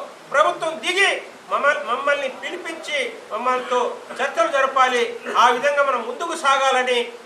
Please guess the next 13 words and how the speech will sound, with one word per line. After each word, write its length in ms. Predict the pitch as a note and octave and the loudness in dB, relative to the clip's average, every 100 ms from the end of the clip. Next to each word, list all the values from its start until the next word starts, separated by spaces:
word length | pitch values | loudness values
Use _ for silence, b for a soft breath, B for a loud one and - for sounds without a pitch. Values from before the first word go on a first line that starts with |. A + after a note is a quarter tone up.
| - | -2
దానికోసం 600 | A3 C4 B3+ C#4 - C4+ C4 - - - | 0 2 2 2 4 2 0 -4 -16 -6
మీరందరినీ 500 | A#3+ A#3+ A#3+ C4 B3 | -2 -2 -2 -4 -4
కోరుతున్నాం. 680 | A#3+ A#3+ D4 D4 C#4 D4+ - - - - | -2 4 4 4 0 2 2 0 -8 -8
ప్రతి 260 | A#3 A#3 C#4 | -8 0 2
ఒక్కరూ 400 | C4+ C#4+ C#4 C4 - - | 4 4 4 4 0 -8
తనకు 240 | - C4 A3 | -4 -2 -2
అమూల్యమైన 580 | G#3+ C4+ E4 D#4 D4+ C#4+ | -2 -2 0 2 2 0
సలహాలు, 440 | - B3 C4+ C#4 | -2 0 2 2
సూచనలు 480 | A#3+ B3 C4 B3+ A#3 | -2 -10 -6 -6 -6
ఇచ్చి 400 | A#3 - B3 G#3+ - - | -8 -8 -8 -8 -10 -4
ఒక 200 | A#3 A#3+ B3+ A3+ - - A#3+ | -2 2 4 4 0 -10 -8
తీర్మానం 460 | E4+ F4+ E4+ D4+ - | -4 4 4 4 2
చేసుకొని 440 | C#4+ - C4 B3 | 0 2 -2 0